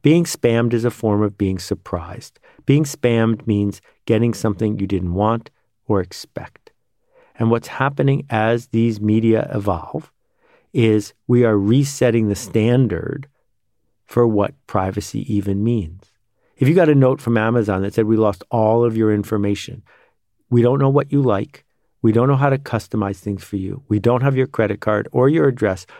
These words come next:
or the addresses of all the people you mail stuff to. You're gonna have to start over." My guess is that most people would be annoyed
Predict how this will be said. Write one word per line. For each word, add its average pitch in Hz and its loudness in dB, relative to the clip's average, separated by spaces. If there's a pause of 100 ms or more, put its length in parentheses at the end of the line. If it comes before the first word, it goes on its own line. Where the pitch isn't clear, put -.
(140)
or 156 4
the 185 2
addresses 139 0
of 113 0
all 113 2
the 131 -4
people 120 -2
you 110 2
mail 110 2
stuff - -8
to. 101 -2
You're 104 0
gonna 139 2
have 127 0
to - -8
start 104 -2
over." 135 -2 (800)
My 104 -2
guess 131 0
is 110 0
that 104 -2
most 104 -2
people 104 -2
would 98 -4
be 104 -6
annoyed 92 -4